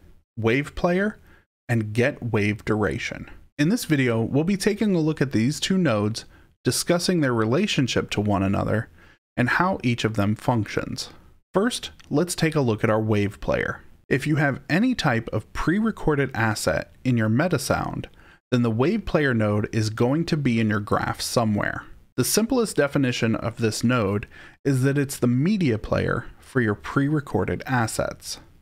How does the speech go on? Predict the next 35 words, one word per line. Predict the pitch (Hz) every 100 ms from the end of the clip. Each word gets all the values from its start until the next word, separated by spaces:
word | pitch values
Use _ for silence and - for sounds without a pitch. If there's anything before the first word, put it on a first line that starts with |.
| _ -
While | 147
there | 151 139
are |
quite | 135 - 180 262
a | 247
few | - 160 139
inputs | 135 147 - 160 -
and | 120
outputs | - 131 - 117 104 -
on | 107
this | 101 98 -
node, | 151 110 - - - - -
don't | 117 160 233
be | 214 202
intimidated | 156 - 156 127 107 104 107
by | 98
its | 95 -
complexity. | 110 104 104 104 - - 69 - - -
Let's | 127 170
dive | - 196 185 147
into | 127 160 165
these | 151 139
inputs | 135 135 143 147 - -
and | 120 -
outputs | 113 127 - 196 202 - - -
to | -
get | 120 113
a |
better | 104 113 135 156
understanding | 127 123 120 - 104 101 104 -
of | 110
what | 104 107 -
this | 135 -
node | 117 107 104
is | 131 139 143